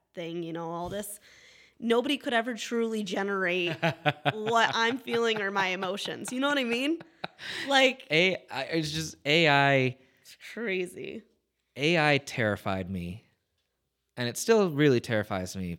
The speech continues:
Speaker 2: But I listened to, I listened to a, uh, a ted Talk, and the person was talking specifically for our industry, the creative industry. And he said,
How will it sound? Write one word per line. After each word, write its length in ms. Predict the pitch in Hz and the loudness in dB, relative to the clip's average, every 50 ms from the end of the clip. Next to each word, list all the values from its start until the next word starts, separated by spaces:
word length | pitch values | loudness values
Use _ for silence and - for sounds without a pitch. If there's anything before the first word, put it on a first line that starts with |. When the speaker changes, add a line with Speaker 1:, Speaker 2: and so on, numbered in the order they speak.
| _ | _
Speaker 2:
But 100 | - 127 | -6 -4
I 100 | 117 117 120 | -2 -2 0
listened 320 | 123 143 170 170 - 190 | 0 -2 -2 -2 -4 -6
to, 140 | - 156 131 | -4 -2 0
I 80 | 110 113 | 2 2
listened 220 | 117 135 - - - | 2 0 -2 -4 -6
to 200 | 165 151 143 131 | -4 -2 0 0
a, 220 | 117 113 110 107 104 | 0 -2 -2 -4 -6
uh, 340 | 104 98 95 92 95 - 170 - _ _ _ _ - - | -6 -8 -8 -8 -10 -12 -14 -16 _ _ _ _ -20 -20
a 60 | - - | -20 -16
ted 220 | - - 120 113 | -12 -12 -12 -12
Talk, 380 | - - 80 76 78 - _ - _ _ _ _ - - _ _ _ _ _ | -12 -12 -12 -10 -12 -12 _ -20 _ _ _ _ -20 -20 _ _ _ _ _
and 480 | - - 110 107 104 101 101 98 98 - - | -6 -4 -2 -2 0 0 -2 -2 -4 -6 -8
the 100 | - 107 | -8 -8
person 400 | 104 - - 131 123 - 143 131 | -8 -6 -4 -6 -4 -4 -4 -4
was 160 | 120 110 107 - | -2 -2 -4 -2
talking 300 | - 117 113 - 110 104 | 0 -2 -2 -2 -4 -10
specifically 580 | - - - - - 151 147 - 139 - 135 | -10 -8 -6 -2 0 0 0 0 -2 -6 -6
for 400 | 113 - - 117 110 107 101 - | -4 -4 -2 -2 -2 0 -2 -2
our 80 | - 95 | -4 -6
industry, 580 | 85 92 98 95 98 - - - - - 92 - - | -6 -6 -6 -8 -8 -10 -12 -10 -10 -10 -10 -12 -14
the 60 | - | -18
creative 360 | - - - 107 101 95 85 | -10 -6 -4 -2 -2 -2 -4
industry. 480 | 92 87 85 - - 90 87 101 98 - _ - - - - - - - _ _ | -6 -6 -6 -6 -8 -8 -8 -8 -10 -12 _ -20 -20 -20 -20 -20 -20 -20 _ _
And 140 | - 113 113 | -2 0 2
he 80 | 113 113 | 2 2
said, 300 | - - 117 110 107 | 2 4 4 2 2